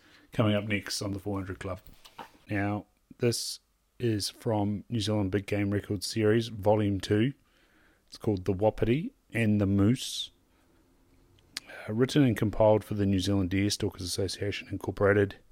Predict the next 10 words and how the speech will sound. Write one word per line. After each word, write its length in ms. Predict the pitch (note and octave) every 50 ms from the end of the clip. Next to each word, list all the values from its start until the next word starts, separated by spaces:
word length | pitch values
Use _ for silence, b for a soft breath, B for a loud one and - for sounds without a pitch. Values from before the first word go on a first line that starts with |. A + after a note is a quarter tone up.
| b b b b b b b b b b b b _
by 340 | - G#2+ G#2+ G#2 F#2+ - - B2
D. 360 | G#2+ F#2+ A#2 A2+ A2 A2 G2+
Bruce 480 | D#2+ F2+ G2 G#2 G#2 G#2 G2+ F#2 - - - _
Banwell. 680 | - G#2+ G2+ G2 G2+ G2 F#2+ F#2 F#2 F#2 F2+ E2+ F2 - - - - - - - - - _ _ _ - - _ _ - - - _ _ _ - - _ _ - b b b b b b - -
And 280 | G#2 G2 F#2+ G2 F#2+
we're 280 | G2 G#2 G#2 G2 G#2 - - -
able 160 | A#2 A#2 D#3
to 100 | D3 A2
do 200 | F#2 - A2 A#2
this 360 | G2+ F#2+ F2+ - - - -